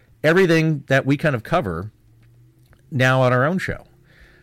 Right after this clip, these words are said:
So that would be my first, uh, my first mysteries. And as soon as it starts airing and you've caught a few of them, you're hooked, <laughs> and, and you try and watch them whenever you can. And, and with T V, uh, that regular schedule is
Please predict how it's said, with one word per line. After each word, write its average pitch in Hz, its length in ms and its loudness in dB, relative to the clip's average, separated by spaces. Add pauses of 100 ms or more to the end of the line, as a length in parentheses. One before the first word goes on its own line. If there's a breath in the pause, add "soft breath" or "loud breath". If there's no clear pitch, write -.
So 123 200 -2
that 139 180 2
would 151 120 -2
be 139 240 0
my 123 200 -2
first, 127 480 -6
uh, 104 360 -2
my 107 120 -4
first 117 260 -6
mysteries. 117 320 -4
And 104 60 -4
as 104 80 -8
soon 160 140 -2
as 131 140 -4
it 104 120 -8
starts 117 320 -4
airing 107 300 -2
and 98 80 -4
you've 95 100 -6
caught 104 220 -4
a - 20 -8
few 104 220 -2
of 92 60 -4
them, 90 120 -6
you're 87 140 -6
hooked, 90 480 -8
<laughs> - 40 -20
and, 104 320 -6
and 107 220 -8
you 101 140 -6
try 110 180 -4
and 98 100 -6
watch 95 220 -6
them 87 100 -10
whenever 87 240 -8
you 82 120 -8
can. 87 320 -8
And, 85 160 -10
and 90 320 -10 (120)
with 107 280 -6
T 110 200 -4
V, 104 400 -4 (680 soft breath)
uh, 90 260 -4 (380)
that 113 360 -2
regular 117 400 -2
schedule 101 760 -4 (120)
is 95 600 -6